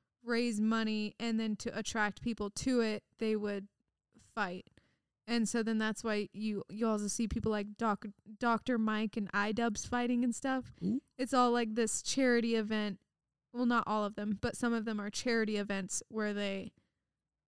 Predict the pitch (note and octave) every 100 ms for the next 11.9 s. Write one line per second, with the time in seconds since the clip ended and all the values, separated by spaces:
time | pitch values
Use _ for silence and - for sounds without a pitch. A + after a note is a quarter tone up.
0 | - G#3 G#3 - - G#3+ G3+ F#3+ G3 F#3+
1 | F3 - - - - G#3+ G3 - - _
2 | - - G3+ - - A3+ - F3 D#3 -
3 | - - - E3 - D#3 D3+ - C3+ D3+
4 | D3 E3 G3+ F3+ F3 D3+ C#3 G#2+ G#2+ A2
5 | G#2 G2 - _ _ A#2+ A2 C3+ A#2+ A#2
6 | A2 F#2+ A#2 G#2+ G#2 A2+ A#2 C3 A2 -
7 | _ _ _ - - C#3 C3 A#2 A#2 G#2+
8 | - _ _ _ _ _ _ _ _ _
9 | E3+ C#3+ A2+ A2 A2+ A#2+ A2 A2 A2+ -
10 | - A#2 - - A2+ A2+ - - _ _
11 | _ _ _ _ _ _ A#2+ A2+ C4